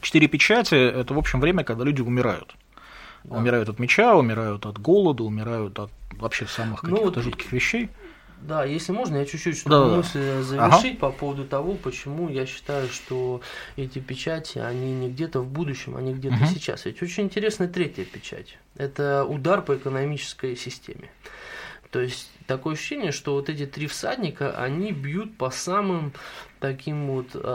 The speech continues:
Speaker 2: основным, м, позициям, да, вот, э, устойчивости государства.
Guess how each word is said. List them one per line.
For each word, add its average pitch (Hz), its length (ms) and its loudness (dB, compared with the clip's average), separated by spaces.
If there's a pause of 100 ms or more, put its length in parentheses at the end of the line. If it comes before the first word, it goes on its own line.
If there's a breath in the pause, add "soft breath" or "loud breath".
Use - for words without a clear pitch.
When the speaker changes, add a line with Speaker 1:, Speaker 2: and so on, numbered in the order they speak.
(200)
Speaker 2:
основным, 143 1200 -2
м, 127 80 -10
позициям, 135 1120 -4
да, 135 240 -6
вот, 113 360 -8
э, - 40 -12 (560)
устойчивости 139 680 -4
государства. - 720 -12